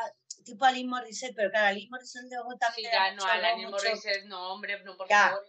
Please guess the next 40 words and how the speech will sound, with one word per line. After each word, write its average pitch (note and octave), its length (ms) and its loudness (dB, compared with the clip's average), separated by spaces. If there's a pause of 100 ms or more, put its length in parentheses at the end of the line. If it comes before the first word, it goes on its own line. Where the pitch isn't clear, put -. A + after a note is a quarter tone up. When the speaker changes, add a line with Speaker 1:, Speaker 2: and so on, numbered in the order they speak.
(220)
Speaker 1:
pero, C4+ 380 6
pero C4+ 540 2
el, D4 220 -4
el C#4+ 120 -18
tema F#4+ 240 2
este D#4+ 180 -2
de, B3+ 80 -6 (280)
a C#4+ 60 4
mí F4+ 80 0
me F4+ 100 4
ha D#4 40 4
recordado C4 400 0
más B3 240 -6
a B3+ 40 -10
los F#3+ 240 -8
Corrs. F3 400 -4 (480)
Pues A3 180 -6
eso, A3 440 0
a F#3+ 640 2 (220)
Speaker 2:
Sí, A3 120 -10
Speaker 1:
esta A#3 160 -6
Speaker 2:
pero - 120 2
Speaker 1:
canción C4 380 -4
guitarrera. A#3+ 640 0 (300)
Speaker 2:
los G#3 260 -8
cosen G#3 440 -14
mal, F#3 300 -14 (240)
porque F#3 280 -6
a E3+ 140 0
mí, F#3 160 -4
a G3+ 140 2
ver, G#3 140 -2
quiero G#3+ 160 -2
decir, A3 240 -4
los F#3 140 0
Speaker 1:
Ya, D#3+ 180 4
Speaker 2:
cosen D3+ 140 2
Speaker 1:
ya. D#3 100 2 (120)
Speaker 2:
alguna A#3 260 -4
canción G#3 480 -8